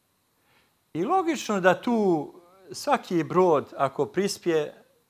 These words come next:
je bojazan da u tom pijesku i ne ostane, pogotovo za vrijeme osjeke, ako se povuče, on ostane na kopnu.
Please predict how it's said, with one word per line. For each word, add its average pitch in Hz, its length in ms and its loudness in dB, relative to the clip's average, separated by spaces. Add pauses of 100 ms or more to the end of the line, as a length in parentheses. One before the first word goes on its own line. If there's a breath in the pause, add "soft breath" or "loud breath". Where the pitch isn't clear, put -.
(180)
je 156 440 -4
bojazan 139 800 -2
da 139 240 -4
u 139 100 -4
tom 127 300 -10
pijesku 120 500 -8
i 110 60 -8
ne 110 100 -6
ostane, 101 400 -8
pogotovo 131 560 -6
za 117 120 -10
vrijeme 117 360 -4
osjeke, 110 340 -8
ako 104 180 -12
se 107 220 -14
povuče, 127 420 -6
on 117 120 -6
ostane 101 320 -10
na 95 60 -12
kopnu. - 400 -14